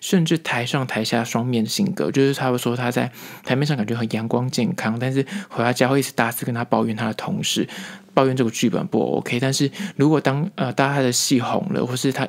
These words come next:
引起注目之后，他又会反过来在荧光幕前说谢谢他终于得到一个人生角色，就觉得很恶心。单就女方的描述，你会觉得说他是不是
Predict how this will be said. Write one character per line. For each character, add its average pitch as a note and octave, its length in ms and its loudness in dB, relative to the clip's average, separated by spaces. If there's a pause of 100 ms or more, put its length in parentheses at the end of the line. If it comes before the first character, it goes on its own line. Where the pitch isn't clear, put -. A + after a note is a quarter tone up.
引 A#2+ 260 0
起 - 180 2
注 B2+ 280 2
目 A#2+ 180 0
之 A#2+ 100 -2
后， A#2 80 2
他 C3 120 -2
又 C3 140 4
会 C3 60 2
反 - 200 -4
过 B2 120 2
来 B2 60 0
在 B2 220 2
荧 A#2+ 120 -2
光 B2+ 140 0
幕 C3+ 160 0
前 A2+ 180 -2
说 B2 280 2 (320)
谢 F#3 120 4
谢 B2+ 220 4
他 C3 160 4
终 C#3 240 0
于 - 20 -2
得 A2+ 140 0
到 B2 140 4
一 - 20 0
个 B2 80 2
人 G#2+ 220 -2
生 A2+ 240 0
角 - 240 -2
色， - 340 -2 (180)
就 F3+ 120 4
觉 D3+ 120 0
得 A#2+ 60 -2
很 G#2+ 160 2
恶 G2+ 280 2
心。 - 340 -2 (500)
单 F#3 340 4
就 C#3 300 2
女 A#2 220 -6
方 C3+ 260 0
的 C3 100 0
描 B2+ 300 -2
述， D3 220 -2
你 B2+ 100 2
会 D3+ 140 4
觉 C#3+ 120 2
得 C3+ 80 4
说 C#3+ 220 2
他 F3 140 2
是 F3 100 2
不 D#3+ 60 2
是 D3 280 2